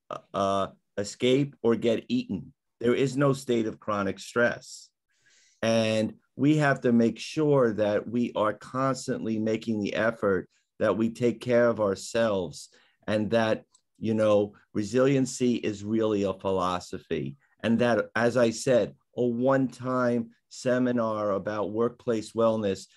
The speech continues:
does not create a culture of resiliency,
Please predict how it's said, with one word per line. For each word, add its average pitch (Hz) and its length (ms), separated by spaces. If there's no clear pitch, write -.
does 107 240
not 117 400
create 110 680
a 107 80
culture 107 640
of 101 340
resiliency, 101 1080